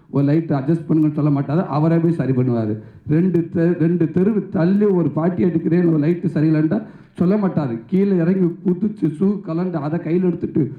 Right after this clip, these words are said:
ஓடி ஆட்டோ பிடிச்சி ஓடி அந்த கிரேன்ல மேலே ஏறி அந்த லைட்டை சரி பண்ணிட்டு இங்க வருவாரு. "சாரி சார்" அப்படின்டுவாரு. திருப்பி இங்கேருந்து சொல்லலாம், "இல்லைன்னா கொஞ்சம் பேனல் விட்டு", திருப்பி கீழே ஓடுவாரு. அதுக்கு நாங்க சொல்லிடுவோம், நானும் அதில் வாங்க, "பிரதர், பிரதர், அண்ணே பேனல் விட்டுனே,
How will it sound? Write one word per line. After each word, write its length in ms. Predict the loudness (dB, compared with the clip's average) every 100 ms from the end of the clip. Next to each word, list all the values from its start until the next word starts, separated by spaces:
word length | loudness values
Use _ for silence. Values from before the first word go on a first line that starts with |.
| -16 -4
ஓடி 340 | 0 2 0
ஆட்டோ 380 | -2 -4 -2 0
பிடிச்சி 300 | 0 0 0
ஓடி 240 | 2 2 0
அந்த 240 | -4 -4
கிரேன்ல 420 | -2 0 0 0
மேலே 320 | 0 0 0 0
ஏறி 200 | 0 -2 -8 -20
அந்த 220 | -6 -2 0
லைட்டை 280 | 0 0
சரி 200 | -2 0
பண்ணிட்டு 280 | 2 0 0
இங்க 140 | -2 0
வருவாரு. 360 | 0 0 -4 -10 -18 -20 _ _ _ _ _
"சாரி 400 | -6 -2 0 0
சார்" 220 | 2 2
அப்படின்டுவாரு. 560 | 2 2 0 -2 -6 -8 -12 -12 -14 -20 _ _
திருப்பி 340 | 0 0 0
இங்கேருந்து 320 | 0 0 0 2
சொல்லலாம், 320 | 2 2 0
"இல்லைன்னா 260 | 0 0
கொஞ்சம் 240 | 2 0 0
பேனல் 240 | -2 0
விட்டு", 240 | 0 -2 -2
திருப்பி 240 | -2 -2
கீழே 220 | -2 0
ஓடுவாரு. 380 | 2 2 0 -2
அதுக்கு 320 | -2 -2 0
நாங்க 240 | 0 0 0
சொல்லிடுவோம், 520 | 0 0 2 -2 -4
நானும் 260 | -4 0
அதில் 120 | 2 2
வாங்க, 240 | 0 -4 -10 -10 -2
"பிரதர், 260 | 0 2
பிரதர், 220 | 0 0
அண்ணே 220 | 0 0 0 -2 0
பேனல் 240 | 0 0
விட்டுனே, 320 | 0 -2 -4